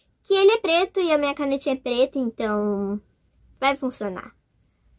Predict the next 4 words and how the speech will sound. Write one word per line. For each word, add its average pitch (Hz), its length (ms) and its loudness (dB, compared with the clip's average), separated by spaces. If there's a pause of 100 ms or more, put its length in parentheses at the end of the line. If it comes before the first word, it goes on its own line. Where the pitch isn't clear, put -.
(720)
Assim. 240 680 2 (1700)
E 311 440 0
aqui 311 720 0
dentro, 277 640 0